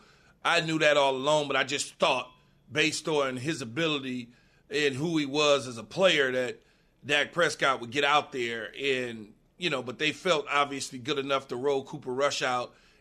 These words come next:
and get a W in, in that situation. Um, you know, more, more he stays rested, the better for the future. It was a good thing 'cause they got the W, so you cannot second guess the opportunity. You know how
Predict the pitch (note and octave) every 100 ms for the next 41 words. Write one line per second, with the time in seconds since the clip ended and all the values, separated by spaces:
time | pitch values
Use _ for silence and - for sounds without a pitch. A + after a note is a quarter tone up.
0 | - C#3 B2 C3+ A2+ D3+ C#3 C3 C3 C3
1 | - C3+ C3+ C3 - C3+ C3 C#3+ D#3+ -
2 | D3+ B2 A#2 C3 B2+ A#2+ A2+ G2 _ _
3 | _ - F3 C3+ A#2+ - - C3+ E3+ F#3
4 | D3+ D3+ F3+ F#3+ D#3+ F3+ D3+ F3+ E3+ D3+
5 | B2 E3 E3+ - F3 - _ _ C#3 A#2+
6 | E3 E3 D#3 D3 C3+ - F3+ E3 F#3 F3+
7 | - _ _ _ _ - E3+ C#3 C3+ B2+
8 | F#3 F3+ F3 E3 D#3 C3+ C3+ D3+ - C3
9 | D3+ D#3+ D#3 D3+ E3+ C#3+ C3 - _ C#3+
10 | D#3 E3 D3 D3 D3+ - - D3 C#3+ C3+
11 | A#2+ D#3 C#3+ - C3+ C3+ B2+ B2 E3+ D#3
12 | C3 C3 D#3 C#3+ C3+ -